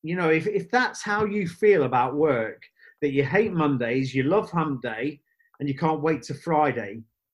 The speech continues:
what are you doing? What are you, you know, you really need to address what you're doing, um, with your work. And also,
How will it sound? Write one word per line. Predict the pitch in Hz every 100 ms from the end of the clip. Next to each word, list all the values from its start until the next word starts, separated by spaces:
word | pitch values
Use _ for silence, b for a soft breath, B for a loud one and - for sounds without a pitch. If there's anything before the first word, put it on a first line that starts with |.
| _ -
what | 139 240 240
are |
you | 190 202 175
doing? | 160 214 170 98 _ _ _ _ _ _ _ _ _ _ _ _
What | 170 233
are | 233
you, | 233 226 190
you | 220
know, | 202
you | 185 196
really | 180 220 220
need | 208 196
to | 170 180
address | 139 185 170 - - - _ _ _ _
what | 143 220 196
you're | 170
doing, | 170 185 147 127 - _ -
um, | 147 139 135
with | 143 151
your | 143
work. | 135 160 147
And | 160
also, | 226 226 - 135 120